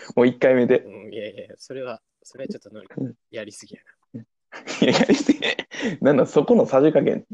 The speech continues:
Speaker 1: 一緒やろ、もう一と二は。一回目と二回目は。
Speaker 2: いや、ちゃうね、ちゃうね。もう全然分かってない。
Speaker 1: あ。<laughs>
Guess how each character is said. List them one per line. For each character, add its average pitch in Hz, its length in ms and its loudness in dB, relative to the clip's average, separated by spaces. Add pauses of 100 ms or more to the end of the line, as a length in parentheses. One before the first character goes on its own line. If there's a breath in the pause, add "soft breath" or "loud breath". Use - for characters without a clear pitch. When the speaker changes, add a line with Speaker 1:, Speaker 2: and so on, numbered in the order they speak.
(120)
Speaker 1:
一 131 100 -4
緒 - 200 0
や - 100 4
ろ、 101 80 -2
も 90 80 -8
う 101 80 -4
一 113 200 -2
と 107 100 -2
二 92 200 -2
は。 92 120 -2
一 - 120 -4
回 104 180 2
目 98 80 2
と 98 100 0
二 101 120 0
回 98 200 -2
目 95 120 -2
は。 - 180 -6
Speaker 2:
い - 60 -20
や、 95 240 -20
ち - 100 -20
ゃ 110 80 -14
う 104 60 -20
ね、 95 120 -20
ち 104 120 -20
ゃ 92 60 -20
う 90 40 -20
ね。 - 140 -20 (240)
も 95 220 -20
う - 120 -20
全 120 160 -18
然 123 200 -16
分 110 80 -18
か 113 80 -12
っ - 20 -16
て - 60 -18
な - 80 -20
い。 - 20 -20 (760 loud breath)
Speaker 1:
あ。 - 60 -14
<laughs> - 1600 -6